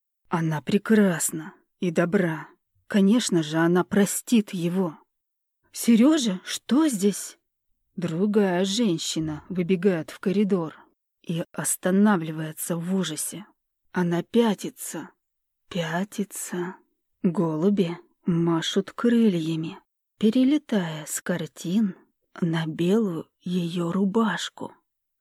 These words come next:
«Серёжа!» «Тихо!» просит он и палец к губам прикладывает.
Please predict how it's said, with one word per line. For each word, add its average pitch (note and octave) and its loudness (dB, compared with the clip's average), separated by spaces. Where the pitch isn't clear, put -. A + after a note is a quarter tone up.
«Серёжа!» A#3+ 2
«Тихо!» G3+ 0
просит G#3 0
он D#3+ -4
и F#3+ -4
палец F#3+ 0
к F3+ -4
губам F3 2
прикладывает. E3+ -4